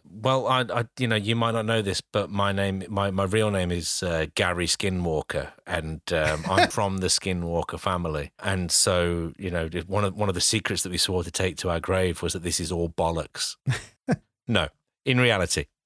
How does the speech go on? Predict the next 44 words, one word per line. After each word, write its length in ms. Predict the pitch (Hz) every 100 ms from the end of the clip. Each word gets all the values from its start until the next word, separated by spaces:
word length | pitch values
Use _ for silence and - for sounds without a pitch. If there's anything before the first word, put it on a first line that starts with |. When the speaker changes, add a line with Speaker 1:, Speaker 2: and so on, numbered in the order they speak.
| -
Speaker 1:
So 220 | - 107
I'd, 240 | 113 123 -
I'd, 240 | 123 123
I'd 240 | 127 123 131
nev-, 260 | 131 117
I'd 220 | 120 127
never 240 | 135 120 113
heard 220 | 113 104
of 80 | 87
Skinwalker 560 | - 76 78 76 - 71
Ranch 240 | 69 -
before 260 | 76 76 71
today. 340 | - 76 65 - - _ _ -
And 400 | 85 87 82 78 -
when, 280 | 101 107 113 -
when 180 | 113 120
I 80 |
did 160 | 110 104
a 60 | 92
Google 400 | 95 90 80 76
for 340 | - 78 73
it, 100 | 73 _ _ - _ -
the 80 | 85
first 380 | - 123 - -
thing 160 | 107
that 140 | 104 -
came 280 | 104 95 90
up, 280 | 76 71 - -
in 100 | 92
fact, 220 | 117 92
the 80 | 90
first 420 | 117 101 90 110
loads 360 | 101 110 110
of 100 | 80
things 260 | - 82 71
that 120 | -
came 320 | - 87 78 78
up 160 | -
were 140 | 82 80
about 340 | 78 85 78
a 60 | -
T 240 | - 82
V 200 | 78 85
show 300 | - 80 65